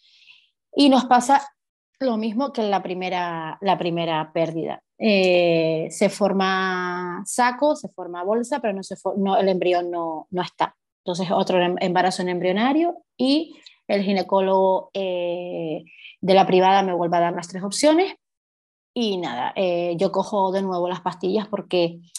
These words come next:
en ese momento, eh, yo, lo que me pasa, lo que me pasaba a mí en esos momentos era que mo-, como quería que todo termine, como sabía que nada iba a avanzar, pues mi cabeza me decía, pues, que todo terminara ya, ¿no? Que para mí iba a ser más fácil.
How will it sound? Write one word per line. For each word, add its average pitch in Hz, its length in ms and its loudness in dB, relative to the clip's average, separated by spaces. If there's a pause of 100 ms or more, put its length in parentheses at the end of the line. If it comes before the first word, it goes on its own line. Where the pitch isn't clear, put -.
(260)
en 208 160 4
ese 202 220 4
momento, 214 720 4
eh, 175 920 -2
yo, 214 540 2 (480)
lo 214 120 0
que 214 60 -2
me 196 120 0
pasa, 220 260 0
lo 220 180 0
que 202 60 -2
me 202 60 -6
pasaba 208 340 -4
a - 20 0
mí 233 80 -2
en 240 60 -2
esos 233 160 -4
momentos 220 340 -4
era 226 120 -4
que 220 80 -6
mo-, 202 240 -8
como 196 160 -4
quería 196 220 0
que 208 80 -4
todo 214 200 0
termine, 208 340 -6
como 220 180 -4
sabía 226 280 2
que 262 180 -4 (220)
nada 247 340 4
iba 247 140 0
a - 20 0
avanzar, 233 500 -8 (560)
pues 208 240 -6
mi 196 260 -6
cabeza 202 360 2
me 220 100 2
decía, 214 260 2
pues, 214 120 -4
que 220 100 -8
todo 220 320 2
terminara 180 460 -2
ya, 165 200 -2
¿no? 240 140 -8
Que 202 140 -6
para 175 180 -2
mí 180 140 -4
iba 190 100 -4
a 185 40 -8
ser 185 180 -12
más 175 180 -10
fácil. 170 460 -4